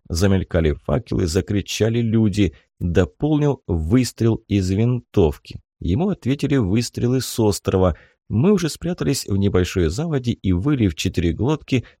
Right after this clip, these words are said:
направляя звук ладонями в разные стороны. На острове суета, загорелся сигнальный костер, теперь, правда, на земле. Ему ответил огонь на скале. Вот и славненько.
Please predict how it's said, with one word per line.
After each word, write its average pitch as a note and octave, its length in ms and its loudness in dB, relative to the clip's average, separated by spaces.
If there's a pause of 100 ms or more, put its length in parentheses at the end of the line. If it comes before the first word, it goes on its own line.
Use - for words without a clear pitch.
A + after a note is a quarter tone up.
направляя G#2 720 2
звук G#2+ 340 -2
ладонями F#2+ 580 0
в F2+ 120 0
разные F#2 500 0
стороны. F2+ 640 0 (300)
На B2 240 -2
острове E2 460 0
суета, G2+ 800 -4
загорелся F#2 640 0
сигнальный F2 500 0
костер, B2 540 -2
теперь, C#3+ 580 -4
правда, G#2+ 420 -2
на A2+ 140 0
земле. G#2 560 2 (300)
Ему G2+ 400 0
ответил D#3 540 -2
огонь B2 340 -2
на G2 240 0
скале. - 680 -2 (220)
Вот F2+ 500 -2 (300)
и A#3+ 200 0
славненько. E2+ 1200 0